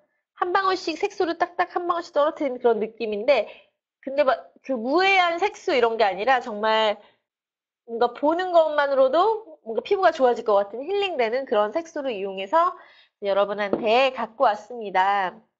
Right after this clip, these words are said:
궁금하신 점이 없으신가 봐요. 달팡. 정말 팡팡 터지게 좋은 그런 화장품인데요. 어,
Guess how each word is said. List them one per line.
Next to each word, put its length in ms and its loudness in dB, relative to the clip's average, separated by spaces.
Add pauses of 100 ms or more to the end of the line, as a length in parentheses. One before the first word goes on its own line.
(260)
궁금하신 520 -2
점이 180 4
없으신가 480 0
봐요. 560 4 (300)
달팡. 680 0
정말 800 2
팡팡 400 -4
터지게 600 2
좋은 520 0
그런 160 4
화장품인데요. 920 0 (1800)
어, 400 4